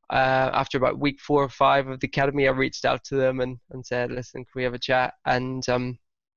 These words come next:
and then here we are. But, um, I'd, I'd originally interviewed with them the time I left Gravitas, but it wasn't quite the right timing. So I've always kept in contact with them, um, for, for the best part of a year.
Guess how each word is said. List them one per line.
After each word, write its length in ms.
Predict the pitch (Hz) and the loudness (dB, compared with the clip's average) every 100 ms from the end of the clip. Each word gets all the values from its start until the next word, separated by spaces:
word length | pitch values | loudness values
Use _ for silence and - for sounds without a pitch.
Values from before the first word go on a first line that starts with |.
| _ _ - - _ _ | _ _ -20 -20 _ _
and 100 | 127 | 0
then 100 | 131 | 2
here 220 | 131 135 131 | 4 2 2
we 140 | 135 | 4
are. 340 | 139 151 151 - | 4 4 2 2
But, 300 | 135 - 147 | 0 2 2
um, 300 | 139 135 - | 2 0 0
I'd, 220 | 151 160 | 2 4
I'd 280 | 156 - 160 | 4 4 2
originally 920 | 151 147 139 135 139 139 139 131 123 _ _ _ _ | 2 2 2 0 2 2 2 -2 -4 _ _ _ _
interviewed 460 | 139 143 131 127 120 | 0 0 -2 -4 -2
with 200 | 127 - | -6 0
them 400 | 131 127 127 127 - _ _ _ _ _ - | 2 4 2 -4 -12 _ _ _ _ _ -10
the 40 | |
time 300 | - 135 131 | -2 0 0
I 80 | 131 | 2
left 240 | 131 127 - | 0 0 0
Gravitas, 520 | 135 135 160 165 - | -2 0 -2 -2 -2
but 120 | 135 | -4
it 60 | 127 | -2
wasn't 300 | 131 123 131 | -4 -8 -8
quite 220 | - 127 | -6 -4
the 80 | 123 | -4
right 180 | 123 - | -6 -2
timing. 340 | 131 127 123 | -2 -2 -4
So 200 | 131 135 | 0 0
I've 120 | 139 | 2
always 300 | 147 151 151 | 4 4 2
kept 240 | - 139 - | 0 0 -2
in 80 | |
contact 480 | 131 139 135 - - | 0 2 2 0 -2
with 180 | 120 - | -4 -4
them, 200 | - 113 - - - - - - | -4 -4 -8 -18 -18 -18 -12 -4
um, 440 | 131 131 127 123 - _ _ | 0 0 -2 -6 -12 _ _
for, 240 | 135 131 | 0 0
for 180 | 120 131 | 2 0
the 60 | 120 | 0
best 240 | 120 - | -2 0
part 140 | 131 | 0
of 80 | 127 | 0
a 40 | 127 | 0
year. 420 | 131 143 143 | 2 2 2